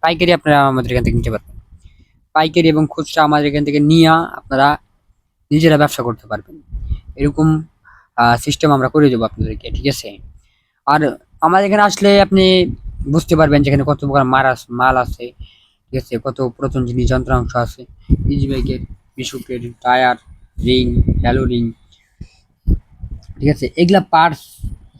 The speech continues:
নতুন কিনতে গেলে অনেক টাকা লাগে, কিন্তু আপনি আমার এখানে আসলে পুরাতন আপনি তার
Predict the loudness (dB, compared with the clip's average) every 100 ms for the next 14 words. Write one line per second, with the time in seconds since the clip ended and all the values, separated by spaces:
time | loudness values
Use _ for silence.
0 | -6 -4 0 0 0 0 2 2 0 -6
1 | -20 _ _ _ 0 0 2 0 0 -2
2 | -6 -14 -16 -12 -4 0 2 2 2 2
3 | -2 0 0 0 -2 -2 0 0 -4 -18
4 | -20 _ _ _ _ _ _ -4 -2 -2
5 | 0 -2 -2 -6 -12 -4 -2 -2 -2 -6
6 | -8 -4 -2 -2 -2 -2 0 0